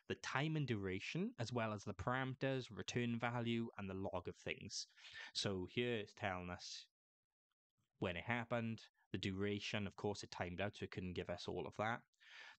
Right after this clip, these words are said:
Parameters passed through is the locator we were looking for. The expression we were expecting this locator to be visible.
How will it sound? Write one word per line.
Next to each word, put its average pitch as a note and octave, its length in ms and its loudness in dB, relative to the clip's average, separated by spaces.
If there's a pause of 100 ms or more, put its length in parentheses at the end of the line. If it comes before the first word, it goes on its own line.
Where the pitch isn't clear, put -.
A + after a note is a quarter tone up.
Parameters B2+ 420 0
passed - 340 0
through D3 320 2
is F#2+ 360 -2
the G2+ 80 2
locator G2+ 440 0
we F#2+ 160 0
were F#2 120 0
looking F#2 280 -2
for. D3+ 320 0 (360)
The A2+ 80 4
expression C#3 680 2
we A2 140 0
were G2 100 2
expecting - 640 0
this G#2+ 220 -2
locator G2+ 560 0 (200)
to - 80 -2
be G2 160 0
visible. F#2+ 540 0